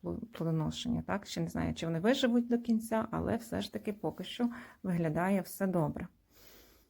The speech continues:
І це, здається, у мене каприкорн, ось такий більш густий. Помідорка рожева буде, надіюсь. А ще також китайське диво у мене є. Перший він нав'язався. Надіюсь, вистачить йому живлення, щоб, м,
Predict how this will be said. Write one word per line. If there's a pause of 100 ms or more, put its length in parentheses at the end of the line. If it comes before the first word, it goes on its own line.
(120)
І
це,
здається,
у
мене
каприкорн,
ось
такий
більш
густий. (640)
Помідорка
рожева
буде,
надіюсь. (800)
А
ще
також
китайське
диво
у
мене
є. (100)
Перший
він (120)
нав'язався. (600)
Надіюсь,
вистачить
йому
живлення,
щоб,
м,